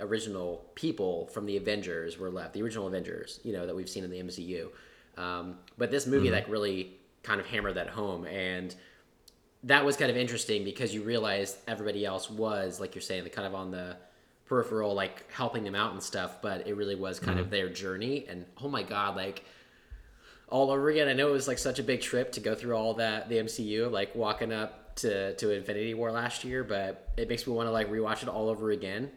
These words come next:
Speaker 1: and this really
Speaker 2: Yeah.
Speaker 1: was, like, a good culmination of everything to be like, "Holy shit, like, what a great storyline for everybody involved," you know? Um,
Speaker 2: Yeah.
Speaker 1: kinda show where they ended up and how they went through everything, so.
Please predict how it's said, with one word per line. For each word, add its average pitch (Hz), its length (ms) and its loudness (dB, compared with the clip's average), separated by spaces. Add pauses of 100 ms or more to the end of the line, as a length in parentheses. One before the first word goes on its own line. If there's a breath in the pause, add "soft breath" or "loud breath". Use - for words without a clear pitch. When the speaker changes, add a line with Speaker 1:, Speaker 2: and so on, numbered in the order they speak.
(200)
Speaker 1:
and 98 360 -2
this 110 140 0
really 117 180 4
Speaker 2:
Yeah. 82 100 6
Speaker 1:
was, 107 220 2
like, 98 120 -6
a 95 60 -4
good 95 300 -2
culmination 98 600 -4
of 92 80 -8
everything 90 760 -6 (200)
to 101 120 -2
be 92 220 -4
like, 87 480 -6
"Holy 107 280 -2
shit, 90 380 0
like, 90 240 -6
what 101 160 -2
a 101 80 -2
great 98 320 -4
storyline 90 540 -4
for - 100 -10
everybody 90 380 -6
involved," 87 500 -6 (100)
you 101 140 -8
know? 90 200 -8 (600 loud breath)
Um, 87 320 -4
Speaker 2:
Yeah. 85 300 4
Speaker 1:
kinda 90 180 -4
show 98 220 0
where 92 120 0
they 92 140 0
ended 87 240 -6
up 90 240 -4
and 85 100 -8
how 85 160 -6
they 85 120 -6
went 87 180 -8
through 90 160 -4
everything, 82 460 -8
so. 82 260 -10